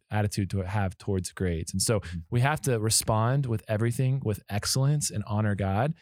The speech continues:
Speaker 1: but we can't carry it with a weight that is too significant that we can't bear. And so my encouragement for anyone who's listening is Hebrews thirteen six, that just says,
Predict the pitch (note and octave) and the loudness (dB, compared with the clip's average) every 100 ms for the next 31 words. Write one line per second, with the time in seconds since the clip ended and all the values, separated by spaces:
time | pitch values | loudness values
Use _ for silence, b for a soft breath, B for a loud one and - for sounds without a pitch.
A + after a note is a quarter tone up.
0 | B B - G#2+ G#2+ - B2 G#2+ - A#2 | B B 0 2 2 2 0 0 -4 0
1 | G#2+ G#2 G#2 G2+ A#2 A2 F#2+ G#2 G#2 G#2 | 2 4 2 0 0 2 2 2 2 0
2 | G2+ F2 - G#2+ - - A#2+ - G#2 F#2+ | -2 -4 -4 -2 0 2 2 2 2 2
3 | F#2+ F#2+ C3+ C3+ - G2+ F#2+ - G#2 - | 0 0 0 0 0 0 0 0 -2 0
4 | F#2 F2 D#2+ - G2+ A#2 G2+ - C3+ D3 | 0 0 -2 -2 0 2 0 0 0 2
5 | C3 A2 G2+ - A#2 G#2+ F#2+ F#2 F#2+ - | 0 0 -2 0 2 4 2 2 0 0
6 | F#2+ F#2 - - A2 G#2 - G#2 F#2+ G2+ | 0 0 0 0 2 0 0 0 2 0
7 | - A2 - - F2+ G2+ - G2 F2+ | 0 -2 -2 -6 -2 0 2 2 0